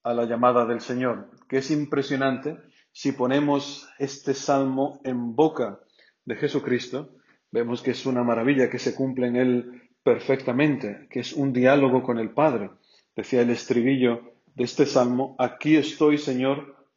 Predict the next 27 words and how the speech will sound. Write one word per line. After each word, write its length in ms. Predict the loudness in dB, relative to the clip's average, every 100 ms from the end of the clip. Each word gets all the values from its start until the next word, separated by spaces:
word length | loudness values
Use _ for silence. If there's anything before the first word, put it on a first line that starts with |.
| _
para 360 | 2 4 4 0
hacer 580 | -6 -6 -4 -4 -8 _ _ _ _ _ -6
tu 540 | -4 -4 -10 _ _ -14
voluntad". 680 | -10 -10 -12 -16 -18 -20 _ _ _ _
Este 320 | -12 -8 -10
es 260 | -10 -16 _ _ _ _ _
el 240 | -14 -14 -8
punto 560 | -6 -4 -4 -4 -6 -20 _ _ -10
más 180 | -8 -6
importante 580 | -4 -4 -4 -6 -4 -4
de 100 | -2
la 60 |
vocación. 500 | -2 -4 -4 -4 -4
Estas 240 | -4 -4 2
palabras 480 | 6 6 6 2
merecen 720 | 2 -2 -4 -6 -6 -10 -18 _ _ _ _ _ _ _
una, 460 | -8 -6 -4 -6 -8
una 220 | -8 -8
reflexión 760 | -8 -8 -8 -4 -2 -2 -2
particular, 680 | -4 -4 -6 -2 4 4 2
que 80 | -4
nos 140 | -8
detengamos 540 | -8 -8 -4 -4 -4 -8
un 100 | -10
poco 240 | -10 -8
en 80 | -6
ellas. 320 | -6 -8